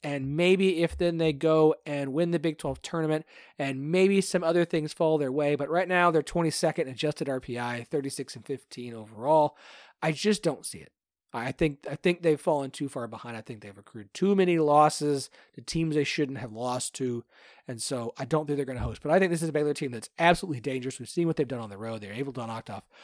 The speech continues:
O U early in the season. They went on the road and won two games against Tennessee. Whatever regional they're sent to, good luck, host team. Good luck to you. You're gonna need it.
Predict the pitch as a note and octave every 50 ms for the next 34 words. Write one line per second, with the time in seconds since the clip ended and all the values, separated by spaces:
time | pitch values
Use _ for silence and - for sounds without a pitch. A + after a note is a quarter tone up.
0 | - - - - - C3+ C3 B2+ A#2 A#2 G#2+ G#2 G2+ G#2 - - E3+ E3 D3+ D#3
1 | C3+ B2 C3 E3 E3 C#3+ C3+ C3 C3 B2+ B2+ A#2+ A2+ A2+ A#2+ A#2+ - - B2+ A#2
2 | A#2+ A2+ A2 G#2+ A2+ G2+ F#2 - - - A#2 G#2+ G2 - - C#3+ C#3 C#3 B2+ C#3
3 | E3 G3 F#3 D#3+ D#3 D#3+ D#3 D3+ D#3 C#3 C3 C3 - - D#3+ D#3 E3 - - E3+
4 | E3+ F3 - C#3 B2 B2 D#3 F#3 F3+ D3 D3 C#3+ C#3 B2+ - - - _ _ _
5 | _ _ _ _ _ _ _ _ - D#3+ C3+ A2+ - - - _ _ - - C3+
6 | A2+ A2 G#2 G2+ - _ _ _ _ _ _ - - F3 D#3+ D#3+ C#3+ C3+ - -
7 | - - _ _ _ _ _ _ _ - - B2 A#2 B2+ B2+ G#2+ E2 - _ _
8 | _ _ _ _ _ _ _ _ _ _ _ _ _ _ _ _ _ _ - -
9 | A2+ B2+ A2+ G#2+ G#2 G#2 G2+ F2+ - -